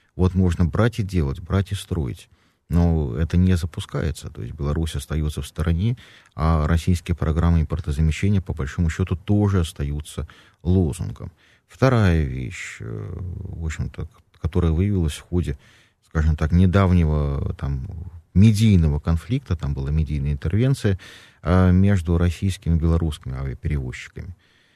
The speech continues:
Выяснилось, что белорусские авиакомпании полагаются в России иностранными. То есть в этом плане за пролёт каждых ста километров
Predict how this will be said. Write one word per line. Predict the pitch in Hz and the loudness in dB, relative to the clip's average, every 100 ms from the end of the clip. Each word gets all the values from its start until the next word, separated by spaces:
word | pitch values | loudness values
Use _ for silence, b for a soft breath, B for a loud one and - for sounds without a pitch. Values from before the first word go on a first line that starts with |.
| b | b
Выяснилось, | 64 78 110 120 123 117 104 | -4 2 2 2 2 2 0
что | - 98 95 92 87 82 80 71 | -4 -2 2 2 2 0 0 0
белорусские | 87 92 95 80 - 78 69 | 2 2 2 -2 -4 -4 -4
авиакомпании | 67 78 - 82 80 104 120 110 B B - | -2 -2 0 0 2 2 2 0 B B 0
полагаются | 101 104 92 92 92 104 | 4 4 4 4 2 0
в | 92 | 0
России | 92 - 82 | 0 0 0
иностранными. | 90 - 156 95 67 80 _ _ _ _ _ _ _ _ - - | 0 0 -2 -2 -4 -10 _ _ _ _ _ _ _ _ -8 0
То | 90 | 0
есть | 80 | 2
в | |
этом | 87 80 78 | 2 2 0
плане | 95 104 | 2 2
за | 76 78 | 2 0
пролёт | - 90 78 - | 0 0 0 -2
каждых | 80 73 76 - | -4 -4 -6 -10
ста | 78 | -10
километров | 78 76 90 135 - | -6 -2 0 0 -4